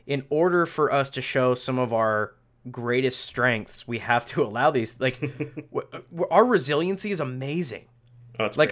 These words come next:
Speaker 2: crazy.
Speaker 1: I, that's, it's one of the greatest, it, probably top five greatest things, like, attributes of this team is our resiliency is incredible.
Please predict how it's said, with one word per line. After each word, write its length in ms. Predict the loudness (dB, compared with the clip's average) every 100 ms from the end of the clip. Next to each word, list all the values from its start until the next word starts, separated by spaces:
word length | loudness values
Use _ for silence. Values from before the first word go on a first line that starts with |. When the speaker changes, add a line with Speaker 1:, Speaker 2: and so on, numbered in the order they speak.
| 2
Speaker 2:
crazy. 140 | -2
Speaker 1:
I, 40 | 0
that's, 220 | -2 -2 -4
it's 160 | -6
one 180 | -2 0
of 40 |
the 60 | 0
greatest, 680 | -2 -6 -4 -2 2 2 0
it, 120 | -8
probably 200 | -4 -2
top 260 | 0 0 2
five 220 | 2 2
greatest 320 | 2 0 0
things, 380 | -4 -4 -6 -8
like, 160 | -6 -2
attributes 480 | -2 -2 -4 -8 -8
of 80 | -10
this 140 | -10
team 240 | -10 -10
is 80 | -10
our 180 | -2 0
resiliency 760 | 2 0 0 -4 -4 -6 -8 -8
is 100 | -10
incredible. 760 | -12 -14 -14 -10 -10 -10 -20